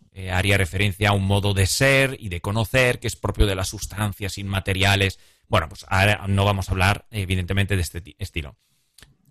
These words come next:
Y en un último sentido es el jurídico, que hace referencia a los bienes y funciones eclesiásticos y se podría, se opondría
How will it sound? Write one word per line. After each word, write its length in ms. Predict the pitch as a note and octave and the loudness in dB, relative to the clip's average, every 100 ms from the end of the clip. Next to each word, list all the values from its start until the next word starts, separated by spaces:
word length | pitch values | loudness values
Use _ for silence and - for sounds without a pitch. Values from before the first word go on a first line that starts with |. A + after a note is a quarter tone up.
| - | 0
Y 520 | C#3+ C#3 C3 B2+ B2+ | 2 6 6 4 2
en 220 | C#3+ C#3 D3 | 2 2 4
un 100 | D3+ | 2
último 540 | D3 D3 C#3 C3+ C3 | 2 2 2 2 2
sentido 580 | C3+ C3 D#3+ E3 E3 F3+ | 0 -2 2 2 2 2
es 260 | A#2 - - | 0 0 -6
el 160 | G2+ | -8
jurídico, 640 | E2+ G#2 C3+ C#3+ G2 - E2 | -4 2 4 4 0 -6 -14
que 80 | F#2+ | -12
hace 160 | - | -10
referencia 500 | G2+ G2 G2 G#2 A#2 | -6 -4 -2 -2 0
a 40 | A2 | -2
los 200 | G2 F2 | -2 0
bienes 480 | A2+ B2+ B2 D3 | 0 0 -2 -4
y 160 | - A#2 | -4 -4
funciones 640 | - C#3+ - G#2+ A2 C3+ - - - | -4 -8 -2 0 2 0 -4 -16 0
eclesiásticos 840 | A2 - G#2+ A2 F#2+ G2 - F2 | 0 2 0 2 0 -2 -6 -6
y 100 | - | -4
se 160 | A#2+ B2 | -2 0
podría, 480 | C3+ A#2+ G#2+ A2+ B2+ | 2 2 4 2 2
se 140 | - | 0
opondría 540 | B2+ C3 A#2+ A#2 A2 | 4 6 6 4 4